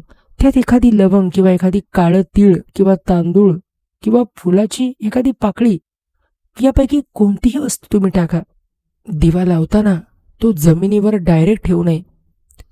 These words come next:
अगोदर त्यावर थोडेसे तांदूळ ठेवावेत,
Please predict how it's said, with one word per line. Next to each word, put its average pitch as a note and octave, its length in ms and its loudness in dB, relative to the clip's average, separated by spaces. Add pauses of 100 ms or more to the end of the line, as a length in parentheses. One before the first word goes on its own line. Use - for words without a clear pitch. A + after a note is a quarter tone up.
(160)
अगोदर A#3 400 2
त्यावर A#3 300 2
थोडेसे G#3 400 0 (100)
तांदूळ F3+ 420 0
ठेवावेत, E3 420 0